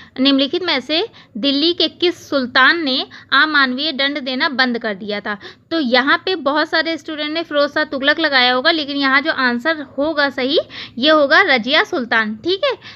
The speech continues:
तो देखिए, मैंने जहाँ तक सर्च किया है उस आधार पे आपको बता रहे, एक दो क्वेश्चन ऊपर नीचे हो सकते हैं।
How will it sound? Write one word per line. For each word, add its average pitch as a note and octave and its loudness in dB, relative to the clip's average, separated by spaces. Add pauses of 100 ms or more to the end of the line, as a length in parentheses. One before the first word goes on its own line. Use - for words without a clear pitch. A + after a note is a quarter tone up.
(140)
तो C#4 8
देखिए, D4+ 2
मैंने D#4 2
जहाँ D#4+ 2
तक E4+ -4
सर्च D4 -2
किया D4+ 0
है D#4+ 2
उस D#4+ -4
आधार C4+ 2
पे D#4 0
आपको C#4 0
बता A#3+ 2
रहे, C4+ -2
एक B3 -2
दो D4 -2
क्वेश्चन C#4 -2
ऊपर C#4 0
नीचे C#4 -2
हो C4+ -2
सकते C4 -6
हैं। C4 -2